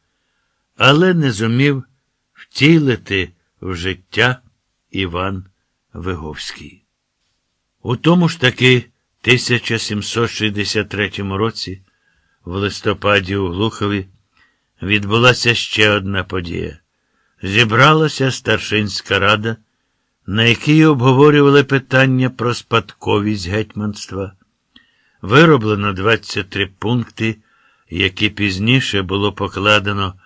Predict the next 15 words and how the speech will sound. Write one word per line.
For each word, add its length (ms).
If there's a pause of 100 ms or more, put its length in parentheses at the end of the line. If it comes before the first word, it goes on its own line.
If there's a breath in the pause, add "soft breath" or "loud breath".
(200 soft breath)
в 160
чолобитну 840
імператриці. 1040 (760)
Гетьманство 840
мало 460 (560 soft breath)
закріпитися 1120
за 180
родом 380
Разумовських. 1040 (680)
Україну 720
було 280
розділено 800 (240 soft breath)
на 200
двадцять 720
повітів, 680